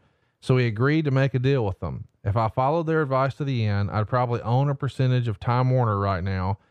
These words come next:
and Bischoff was trying to make it sound like he was a small-timer specializing in domestic law. "Fuck you," I told Bischoff.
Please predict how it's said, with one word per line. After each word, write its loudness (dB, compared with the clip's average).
and 2
Bischoff 0
was -6
trying 0
to 0
make 0
it -6
sound 2
like -4
he -2
was 0
a -2
small-timer 0
specializing 0
in 2
domestic 0
law. -2
"Fuck -2
you," 2
I 2
told -2
Bischoff. 0